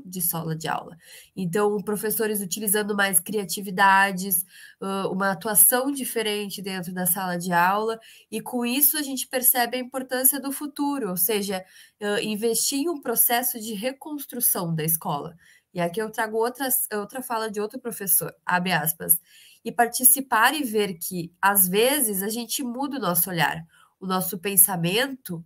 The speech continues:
ou pega uma ideia interessante, a forma como vale a pena.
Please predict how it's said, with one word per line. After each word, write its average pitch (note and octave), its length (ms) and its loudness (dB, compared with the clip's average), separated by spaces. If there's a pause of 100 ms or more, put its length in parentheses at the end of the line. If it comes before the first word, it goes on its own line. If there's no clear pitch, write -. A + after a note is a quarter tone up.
ou F3+ 200 -2
pega G3 240 -2
uma G3+ 100 0
ideia F#3+ 240 -2
interessante, G#3 1080 0
a F#3 140 2
forma G3+ 400 -2
como G#3 260 -6
vale G3 240 2
a G#3 60 0
pena. G#3 640 -2